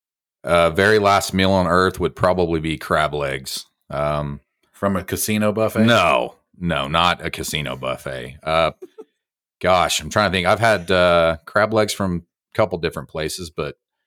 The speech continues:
Speaker 1: probably, like, Crab Town or something like that. Like,
Speaker 2: All
Speaker 1: maybe,
Speaker 2: right.
Speaker 1: like, a shrimp boil with some, with some crab legs. Crab legs are probably my favorite food group, I would say. <laughs>
Speaker 2: Your favorite food
Speaker 1: Yeah.
Speaker 2: group. That's good.
Speaker 1: Yep.
Speaker 2: All right. So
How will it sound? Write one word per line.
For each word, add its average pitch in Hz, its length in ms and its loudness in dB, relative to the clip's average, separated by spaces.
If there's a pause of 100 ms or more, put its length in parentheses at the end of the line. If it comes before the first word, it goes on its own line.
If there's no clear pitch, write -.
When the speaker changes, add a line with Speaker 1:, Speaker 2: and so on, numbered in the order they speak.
(300)
Speaker 1:
probably, 135 160 4
like, 101 140 2
Crab 80 300 0
Town 95 280 0
or 90 40 0
something 85 220 -4
like 87 200 -2
that. 92 280 2
Like, 80 140 -2
Speaker 2:
All - 60 -14
Speaker 1:
maybe, 85 200 -2
Speaker 2:
right. 85 60 -2
Speaker 1:
like, 82 160 -2
a 69 220 -4 (340)
shrimp 87 400 -2
boil 87 360 4
with 85 120 2
some, 76 240 -10 (880)
with 85 120 0
some 85 140 -6
crab 85 340 2
legs. 92 560 0
Crab 98 240 0
legs 90 220 0
are 80 60 -2
probably 76 240 0
my 73 100 -4
favorite 71 380 -4
food 76 180 0
group, 73 260 -4
I 73 100 0
would 73 120 -4
say. 82 320 -4
<laughs> - 40 -20 (400)
Speaker 2:
Your 196 80 -2
favorite - 640 -2
food 104 180 0
Speaker 1:
Yeah. 73 140 4
Speaker 2:
group. 76 100 -4
That's 85 200 -4
good. 101 320 -2 (180)
Speaker 1:
Yep. 80 340 0
Speaker 2:
All 95 120 -4
right. 85 260 0
So 107 380 2